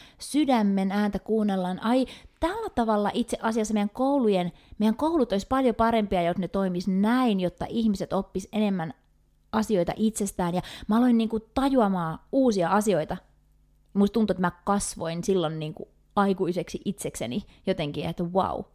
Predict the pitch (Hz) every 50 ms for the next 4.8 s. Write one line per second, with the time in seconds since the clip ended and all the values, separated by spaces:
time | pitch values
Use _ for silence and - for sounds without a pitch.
0 | - - 214 - 185 - - 190 170 175 170 165 175 180 175 165 - - 165 151
1 | 151 156 165 - - 185 180 - - 175 - 165 - - 160 156 147 147 - 151
2 | 165 156 156 156 151 - - 175 - - 170 160 175 165 156 151 151 151 156 147
3 | 156 - 160 156 - - - - - - _ - 180 196 190 180 - 165 160 165
4 | 156 - 175 - 175 165 165 156 - - 147 151 156 - 151 147